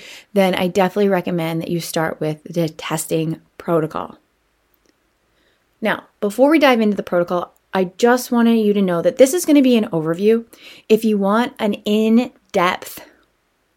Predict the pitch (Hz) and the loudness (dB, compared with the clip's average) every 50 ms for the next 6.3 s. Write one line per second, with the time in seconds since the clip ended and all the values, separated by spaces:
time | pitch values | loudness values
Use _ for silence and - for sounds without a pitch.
0 | _ _ - 190 165 165 165 - 180 165 160 160 165 160 165 - - - - - | _ _ -2 -2 -2 -2 -2 -6 -8 -6 -4 -2 2 2 2 2 0 -6 -4 2
1 | 214 208 208 214 - 220 220 226 247 269 269 269 - - - - - - - - | 4 4 4 4 2 0 2 2 2 2 0 -2 -6 -14 -20 -20 -20 -20 -20 -20
2 | - _ - 202 202 180 202 202 214 208 247 247 262 240 226 214 220 220 - - | -8 _ 0 2 2 2 2 2 2 2 0 2 4 4 4 2 2 -2 -4 -2
3 | 233 214 214 214 214 - - - 202 190 - 185 185 - 220 208 202 - 202 190 | 0 0 0 0 -2 -6 -8 -8 -8 -6 -6 -6 -4 -2 -2 -2 0 0 -2 -2
4 | 190 185 - 185 175 170 175 - - - - - - - - 196 196 208 208 - | -2 -4 -6 -6 -4 -4 -4 -4 -6 -10 -10 -12 -10 -6 -4 -2 -2 -2 -2 -2
5 | 233 233 226 220 196 185 185 190 185 185 180 - - 190 - - - - 185 180 | -2 0 0 0 0 0 -2 -2 -2 -2 -4 -6 -8 -10 -10 -10 -10 -10 -8 -6
6 | 180 180 190 220 247 240 | -4 -2 -2 -2 -2 -4